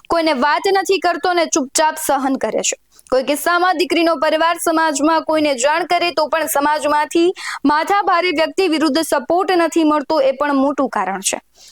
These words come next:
તેમણે બીજું કારણ પણ એ દર્શાવ્યું ને હવે ત્રીજા કારણની વાત કરવી છે. તેમણે કહ્યું છે કે દરેક લુખ્ખા અને ટપોરી તત્વોને પ્રત્યક્ષ કે પરોક્ષ રીતે રાજકીય આંકાઓનું સંરક્ષણ મળેલું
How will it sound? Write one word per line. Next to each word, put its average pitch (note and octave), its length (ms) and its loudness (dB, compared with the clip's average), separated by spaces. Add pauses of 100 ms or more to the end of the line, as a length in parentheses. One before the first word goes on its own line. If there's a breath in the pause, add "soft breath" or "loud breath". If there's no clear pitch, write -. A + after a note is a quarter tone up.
(200 loud breath)
તેમણે F#4 260 2
બીજું F#4 280 0
કારણ F#4+ 300 0
પણ G4+ 160 0
એ F#4+ 80 4
દર્શાવ્યું F4+ 560 0
ને F#4+ 80 2
હવે E4+ 280 0
ત્રીજા D#4 280 2
કારણની F4+ 400 0
વાત D#4+ 200 0
કરવી E4 340 0
છે. F4 220 0
તેમણે D4+ 280 0
કહ્યું E4 320 0
છે E4 280 0 (340 loud breath)
કે D#4+ 80 0
દરેક E4+ 400 0
લુખ્ખા F4 340 0
અને F#4+ 200 2
ટપોરી F4+ 440 0
તત્વોને E4 440 0
પ્રત્યક્ષ D#4+ 600 -2
કે F4+ 100 0
પરોક્ષ D#4 520 -2 (300 loud breath)
રીતે D4+ 260 0
રાજકીય F4 680 0 (280 loud breath)
આંકાઓનું G4 600 0
સંરક્ષણ E4 640 0
મળેલું C#4 420 0